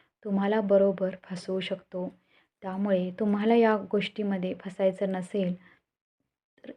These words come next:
एकमेकाशी फार बोलूच नका. हो नाहीमध्ये उत्तर द्या.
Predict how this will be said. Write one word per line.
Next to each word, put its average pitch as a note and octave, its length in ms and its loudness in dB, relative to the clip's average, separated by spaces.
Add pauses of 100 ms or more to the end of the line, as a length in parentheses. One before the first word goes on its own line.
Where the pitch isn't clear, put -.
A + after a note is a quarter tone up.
एकमेकाशी A3+ 680 4
फार G3 320 -4
बोलूच F#3+ 460 0
नका. F#3 340 -8 (1080)
हो B3 140 8
नाहीमध्ये G3+ 640 4 (100)
उत्तर F3+ 420 -2
द्या. F3+ 240 -2